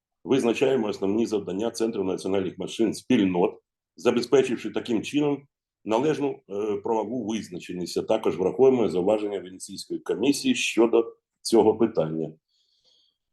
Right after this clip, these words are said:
Поправкою, яка попередньо внесена до проєкту порівняльної таблиці під номером двадцять чотири,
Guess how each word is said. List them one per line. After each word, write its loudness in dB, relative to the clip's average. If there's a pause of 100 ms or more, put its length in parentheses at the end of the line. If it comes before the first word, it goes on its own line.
(1200)
Поправкою, 8
яка 6
попередньо 4
внесена 0 (120)
до 2
проєкту 2
порівняльної 0
таблиці -6
під -4
номером 4
двадцять 0
чотири, -8